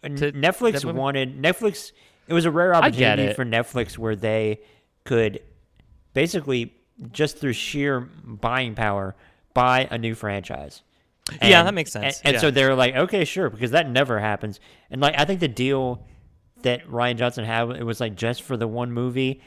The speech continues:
Speaker 1: It became an unexpected hit on, like, Thanksgiving it came out, I think. And then he just retained ownership of all that. And so he then could sell it to the highest bidder. And
Speaker 2: I, I,
Speaker 1: Netflix. There you go.
Speaker 2: I think what was great about the, there was nothing, and I remember that year,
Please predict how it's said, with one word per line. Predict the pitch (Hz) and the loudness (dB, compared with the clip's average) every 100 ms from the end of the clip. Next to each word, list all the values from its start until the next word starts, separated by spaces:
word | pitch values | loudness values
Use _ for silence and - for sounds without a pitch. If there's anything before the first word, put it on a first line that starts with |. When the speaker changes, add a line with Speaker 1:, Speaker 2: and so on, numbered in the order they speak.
| _ _ | _ _
Speaker 1:
It | 120 | -6
became | 120 - 135 | -4 -2 -2
an | 123 | -2
unexpected | 117 120 - 120 117 107 | -4 -6 -4 -4 -4 -8
hit | - 135 135 - | -8 -6 -6 -6
on, | 120 110 | -12 -10
like, | 123 | -10
Thanksgiving | - 110 101 117 131 135 135 | -8 -8 -10 -4 -2 -2 -6
it | 131 | -8
came | 147 131 | -8 -6
out, | 135 131 | -4 -6
I | 131 | -8
think. | 139 135 - - - _ _ - | -8 -10 -12 -20 -20 _ _ -10
And | 117 | -4
then | 127 127 127 | 0 0 -2
he | 127 - 120 | -8 -10 -6
just | 135 127 - - - | -4 -4 -6 -20 -12
retained | 123 117 143 127 | -8 -4 -4 -4
ownership | 135 123 156 127 107 - | -2 -4 -6 -6 -6 -6
of | 98 | -8
all | 98 98 | -6 -4
that. | 101 98 - - - - - | -4 -6 -10 -16 -20 -20 -8
And | 117 | -4
so | 139 | 2
he | 131 | 2
then | 123 123 | 2 0
could | 131 110 | -2 -6
sell | - - 127 | -4 0 2
it | 120 - | 0 -4
to | 123 | -6
the | 110 | -4
highest | 117 110 | -4 -4
bidder. | 117 110 95 - - | -6 -6 -8 -12 -8
And | 110 113 98 | -4 -4 -4
Speaker 2:
I, | |
I, | 156 - | -12 -10
Speaker 1:
Netflix. | 107 110 113 - - - | -10 -8 -10 -14 -20 -14
There | 107 | -10
you | 104 | -4
go. | 143 | -4
Speaker 2:
I | |
think | 262 196 | -2 -2
what | |
was | 175 151 | -2 -2
great | 147 143 | -2 -2
about | 131 123 | -2 -6
the, | 120 - | -8 -8
there | 127 | -6
was | 123 120 | -6 -6
nothing, | 135 - 135 | -6 -6 -6
and | 123 | -6
I | |
remember | 117 113 127 127 123 120 - _ _ _ _ _ _ - | -8 -6 -6 -4 -2 -4 -6 _ _ _ _ _ _ -16
that | 113 113 120 - - | -8 -4 -4 -8 -20
year, | 110 110 110 107 107 104 101 | -18 -12 -8 -6 -6 -8 -12